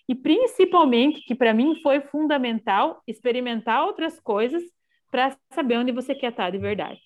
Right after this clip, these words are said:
Porque às vezes você só fica na propriedade e você ó-, daí pensa assim, "Putz, e se eu tivesse ido fazer outra coisa? E se eu tivesse ido trabalhar fora?"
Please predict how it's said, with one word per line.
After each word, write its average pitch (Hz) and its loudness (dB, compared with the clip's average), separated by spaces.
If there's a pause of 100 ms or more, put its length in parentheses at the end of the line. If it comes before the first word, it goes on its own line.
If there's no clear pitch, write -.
(400)
Porque - -2
às 240 4
vezes 285 2
você 320 -4
só 311 0
fica 381 -2
na 285 0
propriedade 220 -2
e 233 -4
você 247 -6
ó-, 247 -2
daí 247 -2
pensa 254 -6
assim, 233 -8 (160)
"Putz, 269 -2
e 240 -4
se - -2
eu 269 4
tivesse 302 0
ido 262 -4
fazer 262 -2
outra 254 -4
coisa? 240 0
E 233 -6
se 294 -4
eu - -4
tivesse 294 -2
ido 240 -4
trabalhar 214 -4
fora?" 180 -6